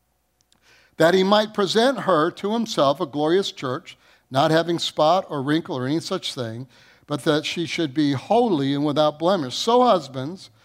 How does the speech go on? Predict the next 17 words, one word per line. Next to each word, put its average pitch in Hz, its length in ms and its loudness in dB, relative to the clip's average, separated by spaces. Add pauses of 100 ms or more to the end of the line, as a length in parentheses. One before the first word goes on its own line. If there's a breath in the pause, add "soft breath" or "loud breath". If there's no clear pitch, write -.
(260 soft breath)
ought 214 240 2
to 214 80 -2
love 196 280 2
their 170 160 2
own 208 240 2
wives 139 520 -2 (320 soft breath)
as 156 240 2
their 156 140 0
own 156 160 0
bodies." 156 440 2
Notice, 156 340 0
husbands, 151 520 -4
we 143 140 -4
get 143 180 -4
the 139 100 -8
double 135 340 -2
duty. 123 360 -6